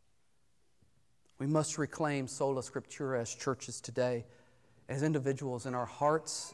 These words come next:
in our minds, in our gatherings. If we want to see God work, then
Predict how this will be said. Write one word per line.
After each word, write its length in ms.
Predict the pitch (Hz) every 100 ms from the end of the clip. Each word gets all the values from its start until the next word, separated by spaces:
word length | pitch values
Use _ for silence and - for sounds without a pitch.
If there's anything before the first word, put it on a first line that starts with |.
| -
in 80 | 127
our 100 | 123
minds, 800 | 135 143 147 143 143 - - - - - _ _ _ _ _ _ 117
in 60 |
our 100 | 147
gatherings. 840 | 131 143 139 120 117 - - - - _ _ _ _ _ _ _ -
If 140 | 123
we 120 | 156 160
want 200 | 165 156
to 60 |
see 180 | - 160
God 380 | 131 147 143 143
work, 380 | 131 151 151 -
then 240 | 131